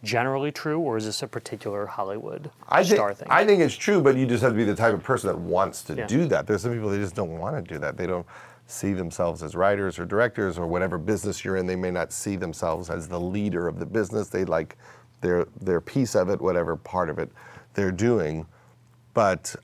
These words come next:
Speaker 2: I always encourage people to try to do that to see if they're capable of it. A lot of times people don't do it out of low self-esteem or fear. I, some people say to me, "How do you direct?" I say, "I don't know, just say you're a director.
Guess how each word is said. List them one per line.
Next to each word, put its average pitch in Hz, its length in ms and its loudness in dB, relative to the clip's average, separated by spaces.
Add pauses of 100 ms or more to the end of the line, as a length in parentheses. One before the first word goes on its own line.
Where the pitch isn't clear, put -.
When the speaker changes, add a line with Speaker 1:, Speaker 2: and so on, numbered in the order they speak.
Speaker 2:
I 107 140 4
always 92 180 2
encourage 90 480 -2
people 82 300 -6
to - 140 -10
try 101 500 0
to 107 180 -10
do 90 180 -6
that 92 200 2
to 98 80 -6
see 92 220 -6
if 82 100 -4
they're 78 100 -4
capable 92 480 -2
of 82 120 0
it. 95 60 2
A 95 40 2
lot 104 160 4
of 101 60 -4
times 101 180 -4
people 104 180 -4
don't 90 240 -4
do 117 140 0
it 104 160 0 (480)
out 95 180 2
of 80 140 -2
low 92 200 -2
self-esteem 110 680 0
or 73 100 -2
fear. 110 640 2 (640)
I, - 280 -2 (100)
some 110 220 0
people 104 220 0
say 95 140 0
to 90 60 0
me, 90 60 0
"How 113 160 2
do 170 80 2
you 151 360 0 (140)
direct?" 117 420 2
I 92 60 -8
say, 90 220 -8 (560)
"I 85 100 -2
don't 127 100 2
know, 131 60 2
just 107 320 -4
say 147 180 4
you're 156 140 6
a - 20 2
director. 151 360 0